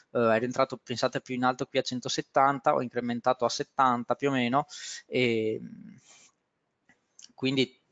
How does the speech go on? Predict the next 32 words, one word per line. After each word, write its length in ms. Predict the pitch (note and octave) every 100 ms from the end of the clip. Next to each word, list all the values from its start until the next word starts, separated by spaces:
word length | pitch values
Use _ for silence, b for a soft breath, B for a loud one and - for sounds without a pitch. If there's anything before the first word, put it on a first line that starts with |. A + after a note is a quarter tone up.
| _
mm, 240 | C3 B2 A#2+
come 260 | - C3+ C3+
lungo 280 | C3 C3 C3
termine 440 | C3 C3 C#3 C3
non 160 | B2 A#2+
sono 220 | - C3
neanche 320 | B2 A#2+ C3
messo 280 | A#2+ A2+ A#2
male. 340 | G#2+ G2 G2 B B B B
Eh, 480 | - C3 B2+ B2+ B2 _ _ _
se 440 | - - - G3+ G3
avete 440 | D#3 E3+ F3 D#3+
delle 220 | D3 D3
domande 760 | D3 D3 D3+ D#3 D3 C#3+ C3+ C3+
più 220 | D3 D3
specifiche 1040 | - - C#3+ - D#3+ - B2 B2+ A2+ G#2
fatemele, 760 | G2+ B2+ A#2+ - C3+ D#3 A3+ - B B B B B B B _ _ _ _ _ _ _
ma 360 | - E3 F3+ A#2
se, 440 | - - - F3+ E3
eh, 720 | D3+ D3+ D3 C#3+ C3+ C3 C3
cosa 180 | D3+ D#3+
volevo 180 | D#3+ E3+
aggiungere? 520 | C#3 C3+ A2+ G2+ -
Se 280 | - - F#3
volete 460 | G3+ G#3+ E3+ - -
fare 340 | - E3 F#3
trading 500 | F3+ F#3+ E3 B2+ A2 -
sulle 280 | - F3
azioni 420 | F3 - F#3+ C3+ A#2+
di 100 | D3+
breve 260 | F3 F3
termine, 640 | F3 F#3+ G3+ G#3+ A3 A3